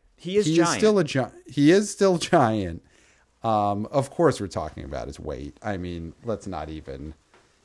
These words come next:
Speaker 1: Yeah. If you
Speaker 2: We
Speaker 1: thought
Speaker 2: can't
Speaker 1: we were
Speaker 2: beat
Speaker 1: better
Speaker 2: around the
Speaker 1: than
Speaker 2: bush.
Speaker 1: that, if you thought we were better than that, shame on you.
Speaker 2: No, of course. He's a big, he's a big fat tubster. Um, but we love him.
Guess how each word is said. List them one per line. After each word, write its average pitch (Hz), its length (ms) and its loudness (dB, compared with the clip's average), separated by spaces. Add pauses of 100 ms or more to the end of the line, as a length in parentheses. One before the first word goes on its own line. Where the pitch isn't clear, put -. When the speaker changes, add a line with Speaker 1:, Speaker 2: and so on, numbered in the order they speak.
(120)
Speaker 1:
Yeah. 117 240 -6 (1000)
If 165 180 -2
you 180 120 -2
Speaker 2:
We 151 60 0
Speaker 1:
thought 208 160 6
Speaker 2:
can't 143 100 4
Speaker 1:
we 180 60 2
were 151 80 4
Speaker 2:
beat 123 60 -2
Speaker 1:
better 139 200 4
Speaker 2:
around 143 80 2
the 147 60 2
Speaker 1:
than 143 60 -2
Speaker 2:
bush. 151 60 -2
Speaker 1:
that, 147 440 -2 (100)
if - 200 -10
you 170 80 -8
thought 202 240 0
we 160 100 -2
were 123 80 2
better 110 220 0
than 104 140 -6
that, 98 160 -4
shame 98 280 -6
on 80 160 -12
you. - 160 -18 (360)
Speaker 2:
No, 196 400 -6
of - 160 -18
course. 147 540 -12
He's - 60 -16
a 135 40 -10
big, 131 360 -6
he's 135 200 -8
a 131 40 -6
big 131 220 -4
fat 98 240 -4
tubster. 87 600 -4 (760)
Um, 92 480 -4 (1120)
but 131 140 2
we 170 140 -2
love 196 320 -4
him. 76 260 -4